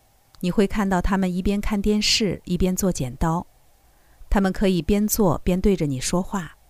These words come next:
你也可以一起跟着做。胃部朝下躺着，双手托住脸颊，膝盖分开，脚往上弯，让脚板向外自然垂下，然后再将它们彼此靠近，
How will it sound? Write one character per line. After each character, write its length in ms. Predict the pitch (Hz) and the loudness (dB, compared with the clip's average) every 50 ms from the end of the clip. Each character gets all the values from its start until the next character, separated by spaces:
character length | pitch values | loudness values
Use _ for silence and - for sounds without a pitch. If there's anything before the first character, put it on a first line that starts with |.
| _ _ _ _ _ _ _ _ _ _ _ _ _ _ - | _ _ _ _ _ _ _ _ _ _ _ _ _ _ -4
你 140 | 196 202 208 | -2 0 0
也 120 | 208 196 | 0 0
可 200 | - - 208 190 | -2 0 0 0
以 180 | 190 185 175 170 | 0 0 0 -2
一 140 | 208 220 | -2 -2
起 200 | 202 - - - | 0 -2 -2 -2
跟 220 | 147 - 208 214 214 | -2 -2 -2 -2 -2
着 100 | 208 160 | -2 -2
做。 360 | - - 175 143 127 120 - _ _ - _ _ _ _ _ _ _ _ _ _ - _ - | -2 -4 -4 -4 -4 -6 -12 _ _ -20 _ _ _ _ _ _ _ _ _ _ -20 _ -4
胃 180 | 208 214 208 202 | 2 2 2 4
部 140 | 208 202 | 2 0
朝 220 | 190 - - 151 165 | -2 0 -2 -2 -2
下 240 | - - 208 190 170 | 0 -2 -2 0 0
躺 300 | - - - - - 143 | -2 -2 -2 -4 -6 -8
着， 280 | - 139 139 143 - - _ _ _ _ _ _ _ _ _ | -8 -6 -6 -8 -8 -12 _ _ _ _ _ _ _ _ _
双 260 | - - 190 180 185 | -4 -2 0 0 0
手 200 | - - 147 135 | 0 -2 -2 -2
托 200 | - - - 196 | -2 -2 -2 0
住 140 | 185 196 175 | 0 0 0
脸 240 | 147 135 131 131 135 | -2 -2 -6 -6 -8
颊， 440 | - - 139 131 131 139 151 208 - _ _ _ _ _ _ _ _ _ | -8 -8 -6 -8 -8 -8 -10 -12 -14 _ _ _ _ _ _ _ _ _
膝 220 | - - - - 233 | -4 -2 0 0 0
盖 200 | - 240 208 185 | 0 0 -2 -2
分 240 | - - 226 226 226 | 0 0 0 0 0
开， 320 | - - - 123 - - _ _ _ _ _ _ _ - | -2 -6 -8 -10 -10 -14 _ _ _ _ _ _ _ -12
脚 260 | - - - 165 160 190 | -4 -2 0 2 2 0
往 160 | 180 139 131 | 0 -4 -4
上 260 | - - 196 180 170 185 | -4 -4 -4 -4 -2 -2
弯， 260 | 202 202 202 220 277 - _ _ _ _ _ _ _ _ _ _ _ _ - - - | -2 -2 -2 -4 -8 -12 _ _ _ _ _ _ _ _ _ _ _ _ -20 -8 -4
让 260 | 226 220 214 208 196 | -2 0 0 0 0
脚 240 | - - 185 190 220 | 0 2 2 2 2
板 220 | - 170 139 135 | 2 0 -2 -2
向 260 | - - 208 208 208 214 | -2 -2 -2 -2 -2 -2
外 180 | 226 214 185 | -2 -2 -2
自 200 | 175 - - 190 | -2 -4 -4 -2
然 180 | 156 131 135 143 | -2 -2 -4 -4
垂 220 | - - - 113 | -4 -4 -4 -2
下， 380 | - - - - 139 131 135 - _ _ _ _ _ _ _ _ _ _ _ _ | -2 -2 -2 -2 -4 -8 -12 -18 _ _ _ _ _ _ _ _ _ _ _ _
然 220 | - 156 156 170 | -2 0 0 0
后 240 | 165 - 202 185 175 | -2 -2 -2 0 0
再 180 | - - 202 190 | 0 0 -2 -2
将 220 | - 202 190 196 | 0 -2 -2 -2
它 160 | - 185 185 | -2 -2 -2
们 160 | 185 175 160 | -2 -2 -2
彼 140 | 151 160 170 | -2 -2 -4
此 160 | - - - | -4 -4 -6
靠 240 | - - - 185 170 | -6 -4 -4 -4 -2
近， 280 | - - 208 175 151 | -2 -2 -2 -2 -2